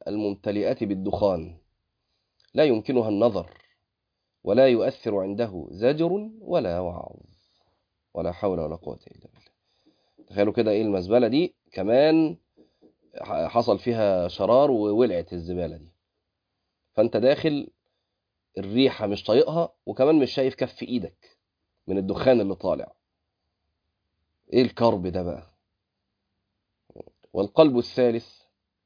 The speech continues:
ولذلك يا جماعة أنت هقول لكم حاجة يعني دي تفهمكم يعني إيه ظواهر. أنت يمكن م-، يعني دلوقتي مثلًا إيه ال-، ال-، الصورة اللي قلبة ال-، طالعة ترند وقلبة ال-، السوشيال ميديا،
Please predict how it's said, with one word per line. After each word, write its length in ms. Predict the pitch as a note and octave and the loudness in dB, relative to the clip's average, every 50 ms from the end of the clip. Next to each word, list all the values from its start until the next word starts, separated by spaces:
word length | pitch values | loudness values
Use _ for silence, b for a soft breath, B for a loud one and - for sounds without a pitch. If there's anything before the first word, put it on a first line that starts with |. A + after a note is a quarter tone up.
| _ _ - | _ _ -8
ولذلك 200 | - A2+ C3+ C#3 | -4 -2 0 2
يا 100 | B2+ B2 | 2 4
جماعة 200 | B2+ C#3+ C#3 - | 4 4 4 2
أنت 340 | C3 C#3 B2+ - C3 B2+ C3 _ _ _ _ _ _ _ _ _ _ _ _ _ _ _ - | 0 -4 -2 -2 -4 -4 -4 _ _ _ _ _ _ _ _ _ _ _ _ _ _ _ -4
هقول 180 | F#2 F#2+ G2+ A2+ | -2 0 0 0
لكم 180 | A#2 - - | 0 -2 -2
حاجة 260 | G2 - - G2 F#2+ F#2+ | -6 -2 -2 -2 -2 -2
يعني 600 | F2 E2+ E2+ E2 C2+ - - A#1+ A#1+ B1 G1+ D2+ | -2 -2 -4 -6 -8 -8 -8 -10 -10 -10 -12 -10
دي 140 | F2 G#2 | -10 -10
تفهمكم 720 | G#2 - - F2+ F2 A2 A2+ - - G2 F#2 F2+ E2 D#2+ | -10 -8 -10 -4 -2 -2 -2 -2 -2 -4 -4 -2 -2 -4
يعني 260 | D#2 D#2+ D#2 D#2 E2 G2 | -6 -8 -8 -8 -6 -6
إيه 60 | G2+ | -6
ظواهر. 800 | F#2 F#2 F#2+ F2+ F#2+ A2 A2+ A2+ G#2+ A2+ A2 A2 - - - _ _ _ _ _ _ _ _ _ _ _ _ _ _ _ _ _ _ _ _ _ _ _ - | -2 -2 0 2 4 4 2 2 0 -4 -10 -10 -14 -20 -20 _ _ _ _ _ _ _ _ _ _ _ _ _ _ _ _ _ _ _ _ _ _ _ -12
أنت 180 | F#2+ - - | -12 -8 -4
يمكن 340 | F#2+ G2+ G#2 G2+ G2+ F#2+ F2 | -4 -4 -2 -4 -4 -4 -4
م-، 200 | D2+ A1 A1 - - _ _ _ _ _ _ _ _ _ _ _ _ _ _ - - - - - G1+ G1+ - - - G1+ | -4 -4 -6 -8 -12 _ _ _ _ _ _ _ _ _ _ _ _ _ _ -20 -20 -16 -14 -14 -14 -14 -14 -18 -18 -12
يعني 280 | - F2 E2+ F2 F2+ F#2 | -8 -8 -6 -6 -6 -6
دلوقتي 440 | G2 F#2 G2 A2 G#2+ - - A2 | -4 0 2 2 2 0 0 -2
مثلًا 240 | G#2 G#2+ - G#2+ F2+ | -4 -2 -2 -2 -2
إيه 100 | F2+ G#2 | -2 -2
ال-، 160 | G#2+ G#2 F#2+ | -2 -4 -4
ال-، 440 | F2 F#2 F2+ F2 F2 F2+ F2 E2 C#2+ | -6 -6 -6 -6 -6 -6 -6 -4 -6
الصورة 380 | F2 E2+ - - A#2+ A#2 A2+ G#2+ | -8 -8 -6 -2 0 2 2 2
اللي 200 | G2+ F#2 F2 F2+ | 2 0 0 0
قلبة 260 | G#2+ G#2 F#2+ F#2+ F#2 | 0 0 -2 -4 -6
ال-، 500 | F2 E2+ D#2+ D#2 D2+ - - - - E2+ _ _ _ _ _ _ _ _ _ _ _ _ _ | -6 -6 -8 -10 -10 -12 -12 -14 -16 -20 _ _ _ _ _ _ _ _ _ _ _ _ _
طالعة 260 | - G2 G2 F#2 E2+ | 0 2 2 2 2
ترند 320 | F2 - - A2 A#2 A#2+ G#2+ | 0 -2 -2 0 0 0 0
وقلبة 340 | F2+ D2+ G2 G#2 F#2 F2+ E2+ | 0 0 0 -2 -2 -6 -6
ال-، 440 | D#2+ D#2 - - - - - - _ _ _ _ _ _ _ _ _ _ _ _ _ _ _ _ _ - | -8 -8 -12 -14 -16 -18 -18 -20 _ _ _ _ _ _ _ _ _ _ _ _ _ _ _ _ _ -10
السوشيال 540 | D2+ D#2+ D#2+ - - G2 F#2 - - D#2 | -8 -8 -8 -10 -10 -12 -10 -8 -8 -8
ميديا، 240 | C#2+ A#1+ - _ _ | -8 -8 -12 _ _